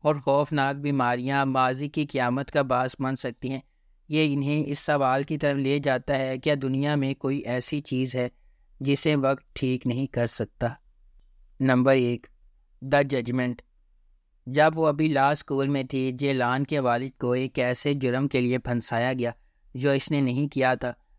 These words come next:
वहाँ कानून है और फिर इंसाफ है, और जब से इसके वालिद को जेल भेजा गया है, जेलान को मालूम है कि वो किस तरफ है। जेलान एक दफाई वकील बन जाती है और एक बहादुर, मुतहर्रिक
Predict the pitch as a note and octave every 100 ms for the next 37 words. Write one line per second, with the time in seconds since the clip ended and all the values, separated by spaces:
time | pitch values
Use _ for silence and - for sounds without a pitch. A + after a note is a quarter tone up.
0 | _ C#3 C#3 D3 D3+ C#3 B2 B2+ C#3+ C3+
1 | B2 C3 C3 C#3+ C3+ C#3 C#3+ C3 C3 A#2
2 | C3 C3 B2+ B2 C3 C#3 C#3+ C#3 - C3+
3 | C3 - D3 B2+ A#2+ C3+ - C3+ B2 B2+
4 | C#3+ B2 B2 C#3 C#3 C3 B2+ B2+ - _
5 | _ _ - C3+ D3 C#3 C3 C#3 D#3 D3+
6 | C3+ C3 A#2+ C#3 C3+ B2+ B2+ C#3 C3+ B2
7 | C3+ - C3 B2 C3 B2+ _ _ _ -
8 | C#3 C#3+ C3 C3 C#3+ C#3 D3 C#3 C3+ C3
9 | C#3+ C#3 C3+ C3 C#3 C3 C3+ C#3 B2+ A2
10 | C#3 B2+ B2+ A2+ C3 C#3 C3+ C3 B2+ B2
11 | B2 C3+ _ _ _ C#3 C#3+ C#3+ C3 C3
12 | C#3+